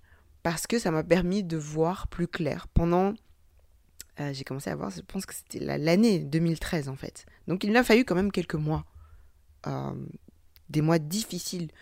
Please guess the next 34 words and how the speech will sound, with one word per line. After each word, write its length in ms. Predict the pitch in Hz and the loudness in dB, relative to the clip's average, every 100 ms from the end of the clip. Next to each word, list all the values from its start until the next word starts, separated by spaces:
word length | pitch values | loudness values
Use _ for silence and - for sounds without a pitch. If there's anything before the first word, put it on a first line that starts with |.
| - - _ _ _ _ | -20 -20 _ _ _ _
où 120 | 254 226 | 4 4
je 100 | - | 4
cachais 300 | 170 - 151 | 0 0 -2
bien 200 | 165 160 | -2 -2
mon 180 | 135 | -4
jeu. 240 | 160 165 - _ | -2 -2 -2 _
Mais 240 | - 170 190 | -6 2 6
avec 220 | 180 214 | 6 4
le 80 | 190 | 2
recul, 260 | 175 208 | 2 0
quand 140 | 196 160 | 0 -4
je 80 | 151 | -2
regarde 240 | 156 147 | -2 -2
les 40 | |
photos 380 | 147 143 185 226 - _ _ - _ - | -4 0 2 0 -2 _ _ -20 _ -16
de 260 | 135 156 | -4 -4
ces 360 | 151 - 160 151 | -4 -6 -2 -2
années-là, 500 | 139 139 135 190 254 _ - _ _ - - _ - _ | -2 -4 -4 -6 -8 _ -20 _ _ -20 -20 _ -20 _
je 140 | 147 170 | 0 4
le 100 | 165 | 4
vois 360 | 165 175 196 - - | 4 4 2 0 -10
que 120 | - | -6
j'étais 220 | 143 135 | -6 -4
pas 100 | 139 | -6
bien. 200 | 139 143 156 | -4 -6 -6
Je, 240 | 147 147 156 | -4 0 2
je 120 | 160 | 2
vois 400 | 156 147 147 147 | 0 -2 -2 -2
en 140 | 147 | -4
fait 220 | 139 143 - | -8 -10 -8
que 100 | 143 | -12
j'étais 180 | 147 | -10
pas 140 | - - | -8 -8
bien. 160 | - | -8